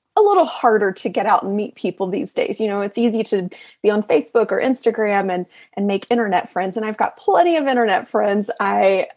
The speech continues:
absolutely love some folks that I've met online and I've never actually met in person. But I do think it was that, a little bit of that nostalgia, that throwback to, to the times where you had to go outside to meet people. <laughs>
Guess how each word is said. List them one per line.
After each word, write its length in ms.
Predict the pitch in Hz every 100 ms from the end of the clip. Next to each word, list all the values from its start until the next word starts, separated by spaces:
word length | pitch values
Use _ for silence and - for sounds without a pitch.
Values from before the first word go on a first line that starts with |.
| - - -
absolutely 520 | 214 - 233 202 208
love 440 | 202 196 190 - - -
some 300 | - 208 202
folks 300 | - 202 -
that 100 | 196
I've 160 | 185 190
met 160 | 180
online 480 | 175 175 175 175 180
and 140 | 175 -
I've 160 | 196
never 240 | 190 185 175
actually 380 | 175 - 185
met 160 | 190 175
in 100 | 185
person. 460 | - 233 - 190 175
But 320 | 185 190 - - - - -
I 60 | 262
do 160 | 277 302
think 200 | 294 240
it 80 |
was 180 | 202 208
that, 200 | 226 202 220
a 60 |
little 220 | 262 320
bit 120 | 277 240
of 140 | 190
that 160 | 190 190
nostalgia, 640 | 190 - 196 190 185 190
that 280 | 180 - -
throwback 600 | - 202 202 190 180 -
to, 320 | - 185 175 -
to 140 | -
the 80 | 190
times 440 | - 202 196 208 -
where 360 | 196 185 180
you 180 | 196 185
had 240 | - 202
to 80 | 208
go 140 | 226 233
outside 400 | 226 - 214 -
to 100 | 233
meet 220 | 277 -
people. 500 | - 233 - 247
<laughs> 40 | -